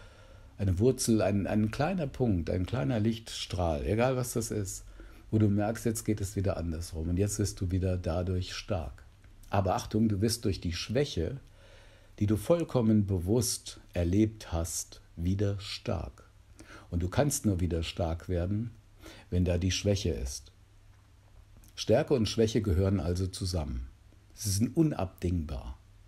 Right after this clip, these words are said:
Sie sind wichtige Pole unserer Existenz.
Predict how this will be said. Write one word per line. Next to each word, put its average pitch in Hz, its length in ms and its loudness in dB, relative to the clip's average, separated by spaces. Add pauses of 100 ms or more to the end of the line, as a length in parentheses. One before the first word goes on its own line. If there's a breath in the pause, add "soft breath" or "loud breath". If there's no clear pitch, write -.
(580 loud breath)
Sie 107 100 -2
sind 117 360 4 (420 soft breath)
wichtige 123 640 2
Pole 120 800 2 (600 soft breath)
unserer 110 360 4
Existenz. - 1200 -2